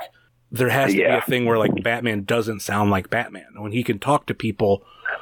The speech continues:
Speaker 1: you know, one day as Clark, uh, not Clark Kent, as Bruce Wayne, the next day as Batman, and they don't know the difference.
Speaker 2: Yeah, it's very true.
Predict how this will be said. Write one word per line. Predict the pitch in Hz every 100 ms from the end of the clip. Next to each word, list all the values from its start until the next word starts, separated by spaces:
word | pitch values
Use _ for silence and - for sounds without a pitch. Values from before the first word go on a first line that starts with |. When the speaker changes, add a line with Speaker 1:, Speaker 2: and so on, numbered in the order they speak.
| - -
Speaker 1:
you | -
know, | 113
one | 98 123 135
day | 113 104
as | 95 -
Clark, | - 107 - -
uh, | 110 92 90 -
not | - -
Clark | - -
Kent, | - - -
as | - 104
Bruce | 135 135 -
Wayne, | 139 113
the |
next | 117 123
day | 120
as | 104
Batman, | 113 123 120 107
and | 104
they | 107
don't | 113 117
know | 107 101
the |
difference. | 101 165 - - - _ _ _ _
Speaker 2:
Yeah, | 64 60 - 76 _ _ _ -
it's | - 85 -
very | 92 90
true. | - 76